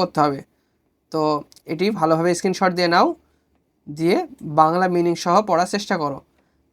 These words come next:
তারপরে বলছে দেখো, এখানে একটি প্যারাগ্রাফ। Now write a paragraph on the cause and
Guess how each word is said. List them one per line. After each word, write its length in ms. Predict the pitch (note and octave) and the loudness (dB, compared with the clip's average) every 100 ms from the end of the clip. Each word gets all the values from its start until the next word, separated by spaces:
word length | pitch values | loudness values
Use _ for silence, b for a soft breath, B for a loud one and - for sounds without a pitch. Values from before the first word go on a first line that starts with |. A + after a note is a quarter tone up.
| - | 2
তারপরে 320 | E3 E3+ G#3 G#3 | 4 4 4 4
বলছে 180 | G3+ F3+ | 2 0
দেখো, 200 | D3+ E3+ D4 - _ _ _ _ _ _ _ - | 2 4 2 -2 _ _ _ _ _ _ _ -8
এখানে 160 | D3 E3 | 0 0
একটি 120 | D#3+ C#4+ G4 - | 2 0 -2 0
প্যারাগ্রাফ। 440 | F#3+ F#3 D#3 C#3+ - _ _ _ _ _ _ _ _ _ _ - | 4 4 2 -6 -12 _ _ _ _ _ _ _ _ _ _ -2
Now 120 | D#3+ D3+ | 2 2
write 240 | D3+ E3+ G3+ | 4 2 2
a 20 | G#3 | 2
paragraph 420 | G3 E3+ E3 E3+ G3+ D3+ D#3 | 4 4 6 4 4 2 4
on 80 | G3 D#4+ _ _ - D#3 | 2 -2 _ _ -6 -2
the 100 | D#3 E3 | -2 4
cause 260 | E3 G3+ G#3+ | 6 6 4
and 80 | E3 | -2